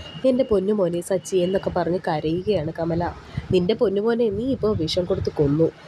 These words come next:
നീ ഇപ്പോൾ സ്വന്തം മകൻ്റെ കൊലയാളിയാണ്. എന്തായാലും ജീവപര്യന്തം ഉറപ്പാണ്" എന്നൊക്കെ പറഞ്ഞ് ആ എസ് ഐ ഇപ്പോൾ അവിടെ നിന്ന് പോകുന്നു. "എന്തൊരു മഹാപാപിയാണ് ഞാൻ, എൻ്റെ ഈശ്വര, എൻ്റെ ഈ കൈകൊണ്ട്"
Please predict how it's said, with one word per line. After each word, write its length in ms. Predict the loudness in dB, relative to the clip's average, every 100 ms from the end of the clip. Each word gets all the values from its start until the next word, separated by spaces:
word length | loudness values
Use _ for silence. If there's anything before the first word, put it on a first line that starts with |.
| -6 4
നീ 80 | 4
ഇപ്പോൾ 200 | 6 2
സ്വന്തം 380 | 2 0 0 0
മകൻ്റെ 320 | 0 0 2 2
കൊലയാളിയാണ്. 760 | 2 2 2 2 2 0 -2 -4 -8 -14 2
എന്തായാലും 520 | 4 4 4 4 2
ജീവപര്യന്തം 760 | 0 0 2 2 2 2 0 -2
ഉറപ്പാണ്" 380 | -2 0 0 2
എന്നൊക്കെ 320 | 0 -2 -4
പറഞ്ഞ് 240 | -4 -2 2
ആ 80 |
എസ് 240 | 4 2 4
ഐ 60 | 2
ഇപ്പോൾ 240 | 4 2
അവിടെ 220 | 2 -2 -2
നിന്ന് 180 | -4 0
പോകുന്നു. 360 | 0 2 0 -2 -4 -8 -6 2
"എന്തൊരു 240 | 4 6 4
മഹാപാപിയാണ് 840 | 2 0 -2 -4 -6 -2 -2 0
ഞാൻ, 160 | -2 -2
എൻ്റെ 200 | -2 0
ഈശ്വര, 280 | 0 2 4 6
എൻ്റെ 260 | 6 6
ഈ 40 | 4
കൈകൊണ്ട്" 600 | 4 -2 2 2 4